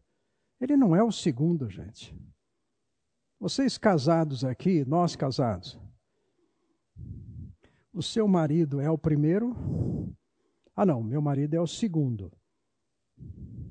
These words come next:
Para vocês, mulheres, <clears throat> o que que vocês querem dos maridos? Você é a, é a segunda pessoa importante na minha, na minha vida.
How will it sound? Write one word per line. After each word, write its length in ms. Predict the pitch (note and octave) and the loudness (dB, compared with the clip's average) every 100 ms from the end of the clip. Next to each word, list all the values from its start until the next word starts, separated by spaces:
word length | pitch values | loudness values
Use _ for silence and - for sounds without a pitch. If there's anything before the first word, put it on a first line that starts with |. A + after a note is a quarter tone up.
| - _ _ _ _ _ _ _ _ _ _ _ _ - - - _ _ _ _ _ - | -18 _ _ _ _ _ _ _ _ _ _ _ _ -20 -20 -20 _ _ _ _ _ -8
Para 140 | A3 | 0
vocês, 460 | F#3+ D#3+ G3+ F#3 D#3+ | 2 6 8 8 6
mulheres, 520 | D#3+ D#3 B2 F#2 - - - | 4 2 -2 -6 -12 -18 -20
<clears throat> 1600 | _ - G3 E3 A#2+ - - _ _ _ _ _ _ _ _ | _ 0 2 0 -2 -10 -18 _ _ _ _ _ _ _ _
o 20 | |
que 80 | - E3 | -8 -2
que 60 | |
vocês 300 | F#3+ - G3 | 2 4 4
querem 320 | - F3+ E3+ | 4 2 2
dos 200 | C3 B2 | 0 -4
maridos? 480 | B2 A#2+ G2+ F#2 - - _ _ _ _ _ _ _ _ _ _ _ - - - _ _ _ _ - | -4 -4 -6 -12 -18 -20 _ _ _ _ _ _ _ _ _ _ _ -20 -20 -20 _ _ _ _ -8
Você 300 | C3 - F3 | -6 0 2
é 100 | E3 | 4
a, 340 | C#3 F2 - _ _ _ _ _ _ _ _ _ _ _ _ _ _ _ _ _ _ _ _ _ _ _ _ _ | 2 -2 -10 _ _ _ _ _ _ _ _ _ _ _ _ _ _ _ _ _ _ _ _ _ _ _ _ _
é 80 | D3 | 0
a 60 | E3+ | 0
segunda 500 | - F3 D3+ C4 B3 | 2 2 4 4 4
pessoa 340 | F3+ D#3+ F#3 | 2 2 2
importante 580 | F3 - D#3+ - D#3 - | 0 2 2 2 2 2
na 100 | D3+ | 2
minha, 160 | D3+ D3 | 2 2
na 120 | C#3+ | 2
minha 240 | C#3+ C#3 | 0 0
vida. 320 | A2+ A2+ G2+ | -2 -6 -8